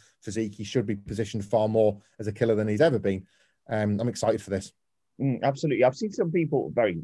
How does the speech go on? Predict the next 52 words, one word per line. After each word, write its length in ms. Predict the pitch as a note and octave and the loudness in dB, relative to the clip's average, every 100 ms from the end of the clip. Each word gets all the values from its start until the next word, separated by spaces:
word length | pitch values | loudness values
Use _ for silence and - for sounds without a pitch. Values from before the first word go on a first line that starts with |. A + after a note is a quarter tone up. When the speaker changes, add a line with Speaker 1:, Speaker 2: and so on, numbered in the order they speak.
| - | -8
Speaker 2:
few 160 | F#2+ | -8
people, 300 | D#2 D#2+ D#2+ | -6 -8 -6
but 120 | E2 - | -8 -6
some 160 | A#2+ | -6
people 200 | G#2 F2+ | -4 -6
saying, 180 | F2 F#2+ | -4 -2
"Oh, 180 | F#2+ F#2 | 0 0
great, 220 | F#2 D#2+ | 0 0
here 100 | F2 | 0
we 100 | F2+ | 0
go. 100 | E2 | -2
Big 240 | D#2+ F#2+ | -2 -4
E, 140 | F2 F2 | -2 -2
Apollo 340 | E2 F2 F2 | 0 0 0
Crews, 440 | E2 F2+ E2+ D#2+ - _ _ _ _ - | -2 -4 -4 -6 -12 _ _ _ _ -6
match 340 | F#2+ - - | -6 -6 -10
number 360 | G2+ F#2 F#2 F2 - _ - | -6 2 2 2 -4 _ -14
one." 240 | - G2 - | -6 -6 -6
I 60 | B2 | -10
think 140 | F3 | -10
it's 100 | F3+ | -6
been 160 | - F#2+ | -6 -6
great. 460 | - A#2+ G3 G#3 | -8 0 4 6
I 60 | G#2+ | 4
think 140 | B2+ | 2
it's 100 | A2+ | -2
been 100 | C#3+ | -4
such 240 | C#3+ F#3 F#3 | -4 -6 -4
a 60 | |
great 440 | D3 C#3 C3+ C3+ - | -4 4 6 6 2
slow 500 | - - A#2+ A#2+ B2 | -12 -4 6 6 6
turn. 400 | - B2+ B2+ F2+ | 4 6 6 6
Like 160 | G2 - | 2 0
you 80 | |
say, 220 | - G2+ F2 | 0 4 6
they 100 | F#2 | 6
had 180 | A#2 | 4
the 80 | A#2+ | 2
match 460 | G#2+ G#2 - - - _ _ _ _ _ | 2 2 0 -6 -20 _ _ _ _ _
and 80 | G2 | -4
then, 220 | A2 A#2 | -4 0
"Oh, 420 | B2+ C3+ D3+ G3 G3 | 0 4 6 6 8
I 20 | |
beat 200 | G#3 A3 | 6 8
you. 180 | C#3+ - | 6 10
Oh, 160 | G3 F#3 | 10 10
no, 220 | F#3 F3+ | 10 10
actually, 300 | E3 - D#3+ | 8 4 6
both 180 | C#3+ D3+ | 6 6
shoulders 340 | C3 B2+ A#2+ | 2 2 2
are 40 | |
down." 340 | A#2 A#2 A#2+ | 4 6 6